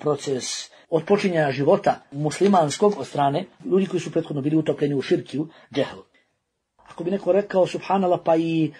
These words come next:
ashabi ili havarijuni, pomagači, ansar, prijašnjih poslanika, i oni su imali potrebu za privikavanjem i postepenim kaljenjem i slično",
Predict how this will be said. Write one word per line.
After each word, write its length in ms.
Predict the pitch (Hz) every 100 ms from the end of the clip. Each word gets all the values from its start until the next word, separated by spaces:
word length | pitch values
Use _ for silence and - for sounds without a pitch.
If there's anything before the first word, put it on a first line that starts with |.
| -
ashabi 640 | 147 - - 196 220 240
ili 640 | 170 139 135 135 131 127
havarijuni, 1000 | 127 151 156 160 156 170 226 226 220 247 -
pomagači, 800 | - 147 143 160 196 202 226 233 156
ansar, 500 | 156 - 196 214 208 - - -
prijašnjih 480 | 269 269 160 160 -
poslanika, 580 | 151 139 131 131 202 214 - -
i 120 | 127
oni 120 | 202
su 120 | 247
imali 220 | 254 240 -
potrebu 420 | 262 254 214 208
za 260 | 175 185 - - _
privikavanjem 880 | 196 180 170 180 180 170 170 170 185
i 120 | 156
postepenim 840 | 170 175 - 143 175 170 170 160 147 -
kaljenjem 840 | - 170 175 170 175 170 170 170 165
i 100 | 135
slično", 440 | - 120 160 294